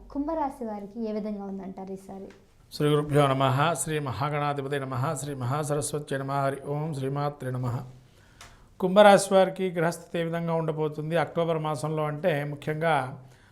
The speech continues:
Speaker 2: ధనిష్ట నక్షత్రం మూడు, నాలుగు పాదాలు, శతభిష నక్షత్రం నాలుగు పాదాలు, పూర్వాభాద్ర నక్షత్రం ఒక రెండు, మూడు పాదాలు కుంభరాశి. ఈ కుంభరాశి యొక్క గ్రహస్థితి చూసినట్టయితే ముఖ్యంగా వీరికి జన్మంలో రాహువు,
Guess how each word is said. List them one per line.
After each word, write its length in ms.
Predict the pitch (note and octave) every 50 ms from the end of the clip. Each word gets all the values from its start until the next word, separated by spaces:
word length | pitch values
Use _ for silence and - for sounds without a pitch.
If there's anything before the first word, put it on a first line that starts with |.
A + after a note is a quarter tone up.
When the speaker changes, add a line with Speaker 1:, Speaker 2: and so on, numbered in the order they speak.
| _ - -
Speaker 2:
ధనిష్ట 320 | C#3 D3 F#3 F#3 - - G3+
నక్షత్రం 520 | G3 F#3+ G3 - G3 F#3 G3 F#3 F3 E3
మూడు, 120 | E3 E3+
నాలుగు 240 | E3+ E3 D#3+ E3 E3
పాదాలు, 460 | D#3+ E3 D#3 D#3 D#3+ E3+ E3 F#3 F#3+
శతభిష 380 | E3 E3+ E3 F3+ F3+ F3 - F#3+
నక్షత్రం 420 | F#3+ F3+ F3+ - F3+ E3 E3 D#3
నాలుగు 220 | C#3+ D3 D#3+ E3 D#3+
పాదాలు, 500 | D#3 E3 D#3+ D#3+ D#3+ D#3+ D#3+ E3+ F#3+ G3+ - - - - _ _ _ _ - F3+
పూర్వాభాద్ర 500 | F#3 G3+ G3+ G3+ G3 F#3+ F#3 F3 F#3 F3+
నక్షత్రం 320 | F3 F3+ - F3+ F3+ E3+
ఒక 80 | E3 F3
రెండు, 200 | E3+ E3+ E3+ E3+
మూడు 180 | E3+ E3+ D#3+
పాదాలు 600 | D#3 D#3+ D#3 D#3+ F3 F#3+ F#3 E3 C#3+ C#3+ D3+ D3 - -
కుంభరాశి. 480 | D3+ D3+ D3 C3+ C3 C3 B2 - - - - - - - - - - - - - - - F3
ఈ 80 | E3+
కుంభరాశి 560 | F3 - F3 E3 F#3 G3+ G#3+ G#3+ G3 G#3 G#3 G3
యొక్క 200 | F#3+ G3 - E3+
గ్రహస్థితి 540 | D#3+ E3 D#3+ F3 E3+ - F#3+ F3 D#3+ -
చూసినట్టయితే 520 | E3 - E3 E3 D#3+ D#3+ D#3+ D#3 D#3 D#3 D#3
ముఖ్యంగా 680 | D3+ D3 - - D3 D3+ D#3+ F3+ E3+ C#3 C#3 D#3+ F#3 - - - - - - - - - - - -
వీరికి 260 | D#3 E3+ F3 E3+ F3+
జన్మంలో 540 | D#3 C3+ C#3+ C#3+ D#3+ F3 F#3 F#3 F#3 F#3 F3+
రాహువు, 680 | E3 C#3+ C3+ C3 A#2+ C3 B2+ B2+ C3+ C3+ B2+ A#2+ -